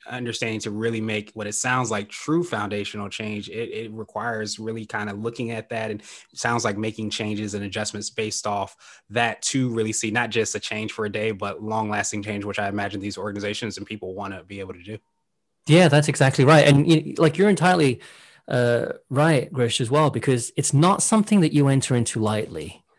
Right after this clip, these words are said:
Speaker 2: Do you know, like, you s-, if a person starts to do mindset work, they're, like, they're already saying something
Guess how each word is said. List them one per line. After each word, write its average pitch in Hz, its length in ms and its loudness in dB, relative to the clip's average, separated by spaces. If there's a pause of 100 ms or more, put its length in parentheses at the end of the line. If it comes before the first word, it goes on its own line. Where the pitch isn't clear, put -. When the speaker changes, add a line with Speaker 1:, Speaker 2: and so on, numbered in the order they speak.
(460)
Speaker 2:
Do - 80 -2
you 113 60 4
know, 127 100 4
like, 131 280 2 (200)
you 151 240 4
s-, - 280 0 (600)
if 180 160 4
a 208 60 2
person 175 380 4
starts - 520 2 (400)
to - 80 -6
do 120 380 0 (260)
mindset 131 400 2
work, 104 260 -4
they're, 156 240 6
like, 123 300 -2
they're 160 220 4
already 135 480 4
saying 117 300 0
something 113 580 -4